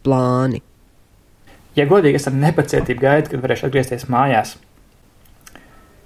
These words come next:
Speaker 2: Ir īstenībā diezgan skumji dzirdēt, eh, to, ka daudz tomēr neatgriežas Latvijā,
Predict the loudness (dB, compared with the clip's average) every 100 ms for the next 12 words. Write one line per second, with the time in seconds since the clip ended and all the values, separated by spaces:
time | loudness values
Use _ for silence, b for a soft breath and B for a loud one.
0 | _ _ -18 -14 0 2 4 2 0 2
1 | 2 0 0 2 2 2 2 2 0 -2
2 | -4 -2 -2 -2 -2 -2 -2 -4 -4 -8
3 | -2 0 0 -2 -2 0 2 0 0 -2
4 | -2 -2 -4 -4 -4 -4 -4